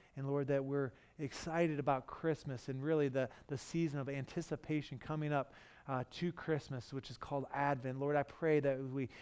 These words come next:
are mindful that you are coming to earth. Lord, help us to be able to receive that and then to give it away.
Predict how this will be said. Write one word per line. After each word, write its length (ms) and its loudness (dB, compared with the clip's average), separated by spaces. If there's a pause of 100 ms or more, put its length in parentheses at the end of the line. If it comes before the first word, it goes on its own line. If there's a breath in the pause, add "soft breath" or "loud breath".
(140)
are 100 0
mindful 520 0
that 200 -2
you 140 -2
are 80 0
coming 540 -4
to 180 -8
earth. 340 -2 (380 soft breath)
Lord, 180 2
help 380 2
us 240 0 (440 soft breath)
to 100 -4
be 120 2
able 180 2
to 140 -8
receive 680 -4
that 320 0 (360 soft breath)
and 100 -6
then 160 -4
to 120 -6
give 260 -4
it 80 -6
away. 440 -8